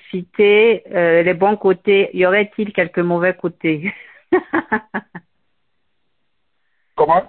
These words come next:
Speaker 1: Qu'est-ce, y aurait-il quelques mauvais côtés à, à ce, cette évolution
Speaker 2: Euh,
Speaker 1: rapide ?
Speaker 2: vous savez,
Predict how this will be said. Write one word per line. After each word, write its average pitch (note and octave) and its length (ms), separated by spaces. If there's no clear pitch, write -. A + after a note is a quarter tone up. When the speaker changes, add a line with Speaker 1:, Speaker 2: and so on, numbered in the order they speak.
Speaker 1:
Qu'est-ce, A#3 280
y A3+ 120
aurait-il C4 360
quelques G#3+ 240
mauvais G#3 420
côtés G3 460
à, E3 420
à E3 60
ce, D#3+ 320
cette G3 160
évolution E3+ 580
Speaker 2:
Euh, F3+ 200
Speaker 1:
rapide ? D#3+ 360
Speaker 2:
vous B2 120
savez, D#3 560